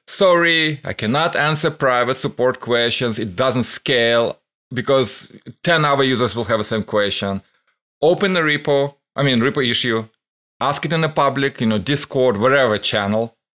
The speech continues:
and I'll answer there," right? And I probably know the answer already. I'll just find it in a certain link, right? But I,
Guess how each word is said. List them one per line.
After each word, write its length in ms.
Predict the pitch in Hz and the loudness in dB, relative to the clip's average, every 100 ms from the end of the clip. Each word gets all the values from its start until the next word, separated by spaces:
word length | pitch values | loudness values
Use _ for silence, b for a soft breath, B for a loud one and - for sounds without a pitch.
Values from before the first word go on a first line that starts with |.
| _ _ | _ _
and 180 | 131 131 | 0 2
I'll 160 | 127 | 2
answer 300 | 131 127 120 | 2 0 -2
there," 360 | 101 104 95 62 _ _ _ _ _ | -2 0 -2 -4 _ _ _ _ _
right? 420 | - 98 98 120 - _ _ _ | -4 -2 0 -2 -4 _ _ _
And 300 | - 151 156 165 | -2 2 2 2
I 40 | |
probably 300 | 180 208 202 | 2 2 4
know 140 | 202 190 | 4 4
the 60 | |
answer 200 | 175 160 | 2 2
already. 420 | 151 127 104 95 80 - | 4 4 2 0 -4 -2
I'll 160 | 131 | 0
just 180 | 123 143 | 0 -2
find 260 | - 139 131 | 0 2 2
it 100 | 123 | 2
in 140 | 123 | 0
a 40 | |
certain 400 | 120 139 113 107 120 | 0 0 0 0 0
link, 400 | 180 117 - - | 2 0 -2 -4
right? 280 | 104 110 113 | 0 2 2
But 160 | 95 117 | 0 0
I, 120 | 131 | 0